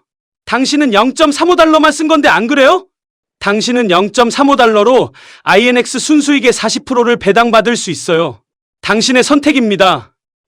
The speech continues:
모두 영점삼오 달러치 아이엔엑스를 샀으면 좋겠어요.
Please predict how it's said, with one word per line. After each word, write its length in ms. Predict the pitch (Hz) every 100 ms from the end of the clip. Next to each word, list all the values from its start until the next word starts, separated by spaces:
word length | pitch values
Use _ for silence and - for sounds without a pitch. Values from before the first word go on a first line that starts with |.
| _ -
모두 320 | 202 214 226
영점삼오 680 | 175 202 254 233 247 285 269
달러치 580 | 240 226 - 214 139 - -
아이엔엑스를 600 | - 190 269 262 254 254
샀으면 420 | 240 277 - 277 269
좋겠어요. 680 | 196 226 - 196 156 110